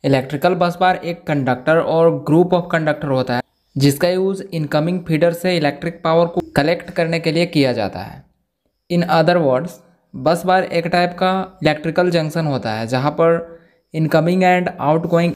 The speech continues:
इलेक्ट्रिक करंट मिलती है। Thus, the electrical bus bar collects the electric power at one location।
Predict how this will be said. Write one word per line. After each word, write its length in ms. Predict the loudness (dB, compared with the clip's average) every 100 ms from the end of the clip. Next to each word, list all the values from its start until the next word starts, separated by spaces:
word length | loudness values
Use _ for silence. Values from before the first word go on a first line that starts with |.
| -2
इलेक्ट्रिक 440 | 0 0 0 -4
करंट 300 | 0 0 0
मिलती 400 | 0 0 0 -2
है। 200 | -4 -6 -16 _ _ _ _ _ _ -8 0
Thus, 280 | 0 0 -10 -20 _ -4
the 160 | -2 2
electrical 500 | 0 0 0 0 0 0
bus 180 | 0 2
bar 100 | 2 0 -6 _ _
collects 400 | 0 2 2 -2 0
the 180 | 2 2 0
electric 480 | -2 -2 -2 -8 0
power 320 | 0 0 -2 -8 -10 -4
at 160 | -4 0
one 260 | 0 2
location। 480 | 0 0 -6 -8 -12